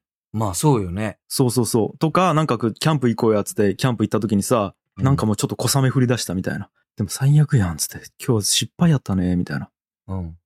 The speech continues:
Speaker 2: 言う人。やっぱ、誘われにくいよね。
Speaker 1: そうよね。
Speaker 2: で、まあまあ当たり前なんやけど、要はその予定通り物事がいかんかった場合に、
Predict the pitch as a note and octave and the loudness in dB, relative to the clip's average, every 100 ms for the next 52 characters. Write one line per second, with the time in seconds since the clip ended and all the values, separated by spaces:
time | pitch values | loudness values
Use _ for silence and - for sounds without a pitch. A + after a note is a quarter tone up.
0 | - G#2 - G2 - _ _ _ _ B2 | -2 0 0 -2 -2 _ _ _ _ 0
1 | A#2 - - C3+ G2+ - _ _ - A2+ | 0 0 -2 0 -2 -10 _ _ -12 -2
2 | C3 B2 A#2+ G#2+ F#2+ F#2 - - _ _ | 2 4 2 2 0 -2 -6 -12 _ _
3 | _ - - G2 D#2+ D#2+ D#2 _ _ C3 | _ -18 -10 -10 -10 -16 -20 _ _ 2
4 | C3+ G#2+ - _ C#3+ B2 A2+ C3 A3 A#3+ | 2 2 -4 _ -2 0 0 2 4 6
5 | A3 A2+ G2 G#2+ G2 - _ - D3+ G#2+ | 4 2 2 2 2 -2 _ -2 0 0
6 | - G#2+ C#3+ C#4 C#4+ B3+ B2+ D#3 G3+ E3+ | 0 2 2 4 6 6 4 4 4 4
7 | A#2+ A2 F#3+ G3+ A3 G#2+ G#2 C3 E3+ F3 | 2 0 2 2 0 -2 -2 0 2 4
8 | F3+ F#3+ F#2 | 4 4 2